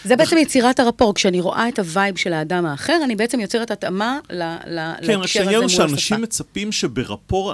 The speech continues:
Speaker 2: הכל יהיה כאילו באיזי ונחמד ושיחה וצחקוקים.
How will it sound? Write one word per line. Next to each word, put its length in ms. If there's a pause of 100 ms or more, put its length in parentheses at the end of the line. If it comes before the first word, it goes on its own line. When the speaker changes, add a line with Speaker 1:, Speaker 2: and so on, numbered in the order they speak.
Speaker 2:
הכל 320
יהיה 80
כאילו 240
באיזי 500
ונחמד 580
ושיחה 380
וצחקוקים. 560